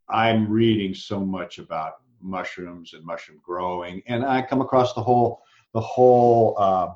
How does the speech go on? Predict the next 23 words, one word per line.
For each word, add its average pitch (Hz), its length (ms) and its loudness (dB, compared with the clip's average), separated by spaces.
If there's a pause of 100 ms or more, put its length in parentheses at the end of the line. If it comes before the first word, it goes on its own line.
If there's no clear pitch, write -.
body 123 680 6
of 98 220 -6
work 139 360 2 (120)
about 104 360 2 (580)
medicinal 123 1000 -2
mushrooms. 87 540 -4 (140)
Now, 123 220 2 (680)
to 120 80 -6
be 110 240 -2
clear, 123 680 2 (140)
I 131 140 2
consider 104 540 -2
the, 87 400 -8 (160)
probably 101 520 -2
the 80 120 -10
top 98 400 -2
medicinal 90 480 -10
mushroom 85 340 -8
to - 60 -14
be 80 100 -14
psilocybe, 82 880 -6
but 85 100 -14
that's 95 240 -4